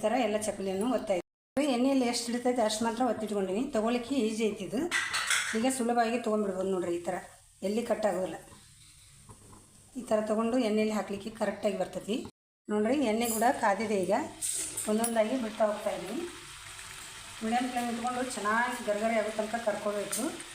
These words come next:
ಫ್ರೈ ಮಾಡ್ಕೊಂಡು ತಗೋಬೇಕು. ಹೈ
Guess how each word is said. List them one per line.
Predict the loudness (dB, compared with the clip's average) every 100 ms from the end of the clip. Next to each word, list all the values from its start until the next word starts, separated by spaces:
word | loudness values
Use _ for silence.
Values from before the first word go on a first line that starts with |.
| -16 -16 -16 -4
ಫ್ರೈ | 2 2
ಮಾಡ್ಕೊಂಡು | 2 -2 -4 -2
ತಗೋಬೇಕು. | 0 0 0 -2 -4 -6 -10 -12 -12 -12 -12 -12 -12 -12 -14 -14 -8 -2
ಹೈ | -2